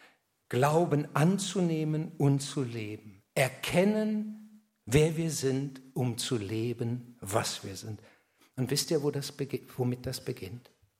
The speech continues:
Mit einem Entschluss. Mit dem Jawohl, das nehme ich an. Ich nehme es an, was Gott sagt,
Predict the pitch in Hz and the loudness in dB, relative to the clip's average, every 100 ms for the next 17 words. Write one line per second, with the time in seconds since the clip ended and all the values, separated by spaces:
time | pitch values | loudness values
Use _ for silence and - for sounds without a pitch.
0 | _ _ _ _ _ _ _ _ _ - | _ _ _ _ _ _ _ _ _ -14
1 | 127 - 107 104 120 147 - 92 - - | -10 -8 -6 -4 -4 -4 -6 -8 -14 -18
2 | _ _ _ _ _ _ _ _ _ _ | _ _ _ _ _ _ _ _ _ _
3 | _ _ _ _ - 110 - 98 98 85 | _ _ _ _ -8 -6 -2 -4 -4 -8
4 | 90 - 117 101 95 - _ _ _ _ | -8 -2 -2 -2 -6 -14 _ _ _ _
5 | _ - 156 - - - 110 104 107 107 | _ -2 -2 -2 -8 -8 -8 -6 -8 -10
6 | - - - 98 - _ _ _ _ _ | -16 -14 -12 -12 -14 _ _ _ _ _
7 | _ _ _ _ - 180 175 - - 123 | _ _ _ _ -2 0 0 -6 -8 -4
8 | 123 120 123 117 - - 113 107 98 - | -4 -4 -6 -6 -8 -6 -4 -4 -8 -12
9 | - - 101 - - - 113 - - 98 | -14 -6 -4 -4 -4 -4 -4 -8 -12 -8
10 | - 87 - - | -8 -10 -16 -20